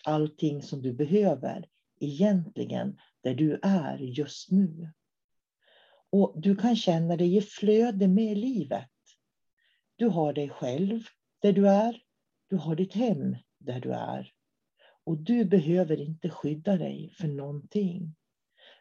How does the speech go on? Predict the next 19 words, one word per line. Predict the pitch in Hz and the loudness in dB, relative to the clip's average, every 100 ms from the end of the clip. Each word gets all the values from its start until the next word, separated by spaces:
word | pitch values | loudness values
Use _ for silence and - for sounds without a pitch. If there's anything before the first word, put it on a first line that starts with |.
| - | -6
Utan | 175 165 156 | 0 2 2
du | 143 269 | 2 2
kan | 277 202 | 4 4
vara | 156 156 156 | 4 2 2
i | 160 | -2
flöde | - - 175 190 240 233 | -6 0 4 4 2 0
i | 262 | -2
veckan. | 131 127 _ - - 160 _ _ _ _ _ | -2 -8 _ -12 -10 -14 _ _ _ _ _
I | 220 | -4
flöde | - 151 151 147 151 | -2 -2 0 2 0
med | 143 147 185 190 _ - | 0 -4 -6 -8 _ -4
vad | 143 | 0
dina | 160 147 139 | 0 -2 -8
tankar | - 135 135 127 - 175 202 196 - | -12 -12 -12 -14 -4 0 2 0 -8
och | 160 | -10
känslor | - 151 131 127 127 - 175 175 | -8 -6 -6 -8 -10 -4 -2 0
och | 170 | 2
din | 214 214 | 2 0
kropp | - 254 - | 0 0 -2